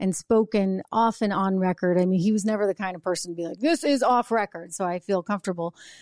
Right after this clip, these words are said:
talking to you about this. But I remember when we were pulling out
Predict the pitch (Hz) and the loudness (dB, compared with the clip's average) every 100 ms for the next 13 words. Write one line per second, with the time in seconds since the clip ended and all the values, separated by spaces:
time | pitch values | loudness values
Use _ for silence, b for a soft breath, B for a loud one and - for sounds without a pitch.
0 | B 226 240 247 185 - 180 170 170 170 | B 0 0 0 -4 -2 -2 0 0 -2
1 | 175 170 - 190 214 220 202 196 185 185 | -2 -4 0 2 4 2 2 0 -2 -2
2 | 180 - 214 208 196 190 180 | -4 -2 0 0 0 -2 -2